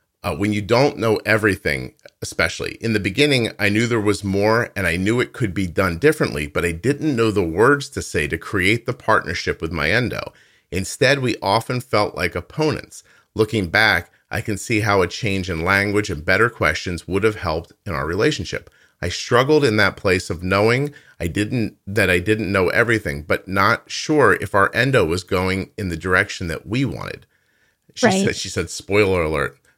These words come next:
Speaker 1: they are actually amazing to work with, but in the first six months, we were in constant battling."
Speaker 2: Right.
Speaker 1: So
Speaker 2: I
Speaker 1: this
Speaker 2: think
Speaker 1: is
Speaker 2: there
Speaker 1: interesting.
Speaker 2: it sort of defines too the, the underlying lack of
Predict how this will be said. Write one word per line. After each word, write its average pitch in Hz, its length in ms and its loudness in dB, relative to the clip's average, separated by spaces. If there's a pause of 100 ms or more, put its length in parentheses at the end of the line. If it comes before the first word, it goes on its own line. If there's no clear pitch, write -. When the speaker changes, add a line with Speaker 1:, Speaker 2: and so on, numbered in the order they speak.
Speaker 1:
they 101 120 4
are 95 100 6
actually 95 360 2
amazing 85 460 -2
to 85 60 -4
work 120 280 0
with, 65 200 -2
but 90 180 -2
in 92 120 -2
the 95 100 0
first 87 320 0
six - 240 -8
months, 69 400 -6 (320)
we 90 120 -2
were 87 160 2
in 87 100 0
constant 82 720 -4 (520)
battling." 82 520 -2 (640)
Speaker 2:
Right. 180 340 2
Speaker 1:
So 127 140 -8
Speaker 2:
I 113 160 -2
Speaker 1:
this 277 80 0
Speaker 2:
think 311 220 4
Speaker 1:
is 208 60 0
Speaker 2:
there 247 260 6
Speaker 1:
interesting. 233 120 4
Speaker 2:
it - 120 -6
sort 220 200 4
of 208 140 2
defines 190 720 0
too 214 400 2
the, 180 480 0 (1120)
the 240 140 -4
underlying 226 680 4
lack 185 320 0
of 180 200 -2